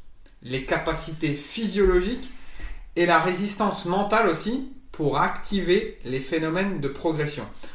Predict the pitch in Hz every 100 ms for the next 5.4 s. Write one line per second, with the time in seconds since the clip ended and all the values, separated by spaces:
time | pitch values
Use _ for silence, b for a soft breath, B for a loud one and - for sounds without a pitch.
0 | B 131 131 214 214 143 131 127 127 143
1 | 208 240 226 214 - 202 196 170 160 165
2 | 196 - B B B B B - 165 -
3 | - 170 156 147 - - 254 269 233 220
4 | 202 - 180 151 - - 226 - 208 170
5 | 156 196 233